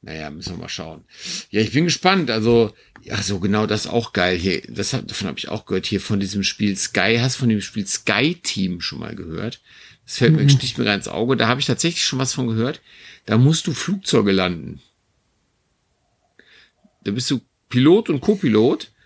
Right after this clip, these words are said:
Speaker 1: Und da gibt's auch so verschiedene Flughäfen. Und du musst einfach Flugzeuge landen.
Speaker 2: Sprich, das Ding ist für zwei Spieler ausgelegt?
Speaker 1: Ja, so hab ich das hier verstanden. Äh,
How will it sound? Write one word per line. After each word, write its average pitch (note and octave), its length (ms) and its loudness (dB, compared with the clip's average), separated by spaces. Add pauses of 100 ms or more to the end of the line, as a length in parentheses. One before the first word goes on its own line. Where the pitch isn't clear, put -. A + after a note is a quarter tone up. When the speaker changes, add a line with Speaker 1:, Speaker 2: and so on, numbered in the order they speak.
(180)
Speaker 1:
Und B2+ 140 0
da C3+ 60 6
gibt's E3 160 2
auch F3+ 60 2
so C#3+ 80 -4
verschiedene C#3 380 0
Flughäfen. D#3 720 0
Und B2+ 80 -4
du B2 80 -2
musst E3+ 360 -4
einfach - 600 -8 (800)
Flugzeuge B3 500 -2
landen. G2+ 500 -6
Speaker 2:
Sprich, E3+ 340 2
das E3 180 -2
Ding F#3 180 6
ist F#3 320 2
für F3 340 4
zwei E3 300 -2
Spieler F#3 400 2
ausgelegt? G#3 560 2 (1500)
Speaker 1:
Ja, G2 440 2
so D#3 100 0
hab F3+ 80 0
ich F#3 80 -2
das F3 140 -2
hier G3 120 0
verstanden. E3+ 1200 -4 (3000)
Äh, A2 680 0